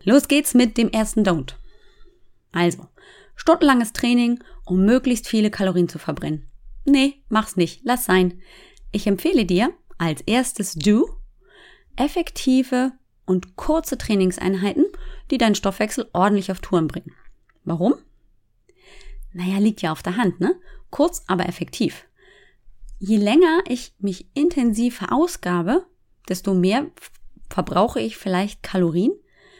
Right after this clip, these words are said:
aber desto mehr setze ich mich natürlich auch unter Druck. Wenn ich gesund und fit leben will, kann ich das auch in kurzen Trainingseinheiten erreichen. Die sind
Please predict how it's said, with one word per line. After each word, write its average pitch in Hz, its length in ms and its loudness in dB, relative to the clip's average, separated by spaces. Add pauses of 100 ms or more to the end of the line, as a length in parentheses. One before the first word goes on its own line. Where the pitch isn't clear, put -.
(220)
aber 247 240 -8
desto 233 280 -4
mehr 220 440 2
setze 226 280 -4
ich 214 160 -8
mich 220 160 -2
natürlich 208 400 -2
auch 180 120 -4
unter 180 160 -4
Druck. - 360 -6 (1300)
Wenn 214 160 4
ich - 200 0
gesund 214 440 2
und 233 140 0
fit - 320 -4
leben 170 400 0
will, 139 200 -4 (440)
kann 214 160 0
ich 233 100 0
das - 160 -6
auch 214 200 -4
in 214 140 -2
kurzen 480 500 -4
Trainingseinheiten 180 840 -2
erreichen. 160 540 -8 (340)
Die 233 80 2
sind 269 240 4